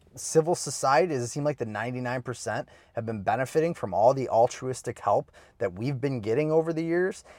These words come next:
And so I don't think Pfizer's here to cure covid. I think Pfi-,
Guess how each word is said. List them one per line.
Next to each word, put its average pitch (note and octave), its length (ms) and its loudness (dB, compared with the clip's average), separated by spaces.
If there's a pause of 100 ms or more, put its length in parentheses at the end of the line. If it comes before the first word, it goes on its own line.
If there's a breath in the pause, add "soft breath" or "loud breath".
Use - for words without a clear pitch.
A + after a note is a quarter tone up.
(200 soft breath)
And C3 160 -2
so B2 460 6 (440 soft breath)
I B2 140 4
don't C#3 300 2
think E3 280 -4
Pfizer's C3 500 -2
here A2+ 200 -2
to - 200 -16
cure A#2 260 -4
covid. B2 480 2 (300 soft breath)
I A2 120 0
think A2+ 320 -8
Pfi-, A2+ 300 2